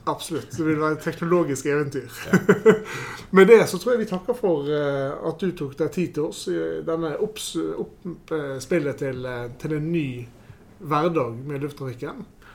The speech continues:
Speaker 1: Og så må vi minne om, Morten, at det er fullt mulig å gi oss, eh, ris og ros via Facebook.
Speaker 2: Ja, vi har en Facebook-side, Nasjonal Transportpodcast. Der kan du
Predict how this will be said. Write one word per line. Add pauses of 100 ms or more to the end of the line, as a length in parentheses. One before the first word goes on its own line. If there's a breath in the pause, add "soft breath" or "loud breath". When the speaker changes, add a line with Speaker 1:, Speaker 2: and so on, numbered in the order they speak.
(440 soft breath)
Speaker 1:
Og
så
må
vi
minne
om,
Morten,
at
det
er
fullt
mulig
å
gi
oss,
eh, (760)
ris
og
ros
via
Facebook. (480 soft breath)
Speaker 2:
Ja,
vi
har
en
Facebook-side, (200)
Nasjonal
Transportpodcast.
Der
kan
du